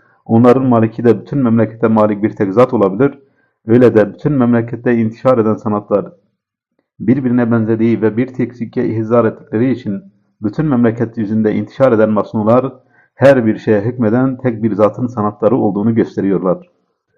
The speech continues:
İşte ey arkadaş, madem şu memlekette yani şu saray-ı muhteşemde bir birlik alameti vardır, bir vahdet sikkesi var. Çünkü bir kısım şeyler bir iken ihatası var. Bir kısım müteaddit ise fakat birbirine benzediği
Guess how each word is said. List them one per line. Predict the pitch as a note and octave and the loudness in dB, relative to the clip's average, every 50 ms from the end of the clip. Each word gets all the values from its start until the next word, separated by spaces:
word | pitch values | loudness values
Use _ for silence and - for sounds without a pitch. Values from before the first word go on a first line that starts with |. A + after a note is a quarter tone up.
| _ _ _ _ _ _ _ | _ _ _ _ _ _ _
İşte | D3 A2+ - - C#3 | -16 -16 -2 4 6
ey | B2+ C3+ C3+ C3 | 8 10 10 8
arkadaş, | B2+ A#2 - - A2 A#2 F3 G3+ - - - - - - _ _ | 8 8 6 4 6 6 6 4 2 -2 -12 -20 -20 -20 _ _
madem | A2 G#2 A#2 C3 D3 D3 C#3+ C#3 B2+ - | -2 2 4 6 6 6 4 2 0 0
şu | - - | 0 0
memlekette | C#3+ C#3 B2+ B2+ B2 A#2 - A#2+ A#2 A#2 A#2 A2 | 2 2 4 4 2 2 0 -2 -2 2 2 4
yani | G#2+ A2+ B2+ C3 B2 A#2+ | 6 6 6 6 4 2
şu | A#2 - B2 | 0 -4 -6
saray-ı | - - - A2+ A#2 C3 C#3 A#2+ | -6 0 2 4 4 6 4 4
muhteşemde | A2 G#2+ - B2 G#2 - - G#2 G#2 G2+ F#2 F2+ F2 - - _ _ _ _ _ _ _ _ | 2 0 -2 -4 -6 -4 -4 -4 -2 0 0 0 0 -2 -8 _ _ _ _ _ _ _ _
bir | - G#2 C#3+ D#3 C3 A#2+ | 2 6 6 6 6 4
birlik | A#2+ A#2 C3+ D3 C#3+ | 2 2 2 2 2
alameti | C3 A#2+ A#2+ A2 A#2 A2 A2+ A2 G#2 | 4 4 4 4 4 0 0 2 4
vardır, | G#2+ G#2+ G#2+ A2 C3 C#3+ C#3 - - - _ _ - | 4 4 4 4 2 0 0 -4 -10 -20 _ _ -2
bir | A2 B2 A#2+ | 0 0 2
vahdet | A2+ A#2 A2+ A2+ A2+ B2+ C3 C3 - | 2 2 0 2 0 -2 -2 -2 -6
sikkesi | - A#2+ A#2 - A#2 A2 - - A2+ | -8 -8 -4 -4 -4 -2 -2 0 2
var. | A2 A#2 B2 B2+ - - - _ _ _ _ _ _ _ | 4 4 4 4 0 -6 -18 _ _ _ _ _ _ _
Çünkü | - D3 D3+ D3 C#3+ A#2 A2+ | -2 -2 -2 -2 -2 0 0
bir | C#3+ C3+ | 0 -2
kısım | C3 - - - B2+ A#2+ | -2 -6 -4 -4 -4 -2
şeyler | A#2 B2+ A#2+ A2+ B2+ B2 A2 | 0 0 4 4 4 4 4
bir | A2+ C#3 | 2 2
iken | D3 C3 - - C3 C3 | 0 0 0 -2 -4 -4
ihatası | B2+ A2 F#2+ G#2 G#2 - G#2 G2+ - - C#3+ | -4 -4 -4 -4 -2 -2 -2 -4 0 2 4
var. | C3 A2 F#2 - - - _ _ _ _ _ _ - | 4 4 2 0 -6 -18 _ _ _ _ _ _ 0
Bir | A2 C#3+ D3+ D3 | 0 0 0 0
kısım | - A2+ - C3 | -4 -4 -2 0
müteaddit | B2+ B2 B2 - B2 A#2+ A#2+ A#2 C#3+ C3+ | 0 0 0 2 2 2 4 2 0 -2
ise | A#2+ A2 - C3 C3 C3 B2+ - | -2 0 4 4 4 4 4 0
fakat | B2+ A#2+ B2 A#2 G#2 G#2 | -2 0 0 -2 0 -2
birbirine | A#2+ A2+ A2+ A2+ A#2+ A2+ A2 | -2 0 2 2 0 2 2
benzediği | A2+ A2 G#2 G#2+ A2+ G#2 G#2 G#2 G2 F#2+ - _ | 0 0 0 0 0 0 0 -2 -2 -4 -8 _